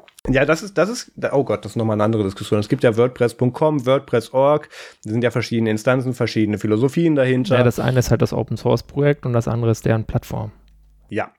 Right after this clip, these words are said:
Speaker 1: und dann gibt's aber auch noch WordPress Punkt com tatsächlich, die sich dann ja, ähm, auch selbst gehostet vermarkten, obwohl du WordPress Punkt com hast. Also, ähm,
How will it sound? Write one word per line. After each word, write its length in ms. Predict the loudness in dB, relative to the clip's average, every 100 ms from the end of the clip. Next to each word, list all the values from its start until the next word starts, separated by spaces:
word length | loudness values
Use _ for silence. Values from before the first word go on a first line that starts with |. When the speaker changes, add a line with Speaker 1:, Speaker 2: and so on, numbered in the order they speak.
| _ -6
Speaker 1:
und 140 | -2
dann 100 | 0
gibt's 220 | 0 0
aber 200 | 0 2
auch 120 | 2
noch 200 | 2 0
WordPress 440 | 0 -2 0 -2 -2
Punkt 80 | 0
com 320 | 0 0 -2
tatsächlich, 640 | -2 0 0 0 0 -2
die 140 | -2 -2
sich 260 | 0 -2
dann 240 | 0 2 2
ja, 400 | 2 2 2 0
ähm, 420 | -2 0 0 -2 -6 _ _ _
auch 160 | -4 -4
selbst 300 | -2 -2 0
gehostet 340 | 0 0 0 -2
vermarkten, 380 | 0 0 0
obwohl 100 | -2
du 100 | 0
WordPress 300 | 0 0 -4
Punkt 100 | -4
com 220 | -2 -2 0
hast. 240 | -2 0
Also, 180 | 0 2
ähm, 220 | 2 0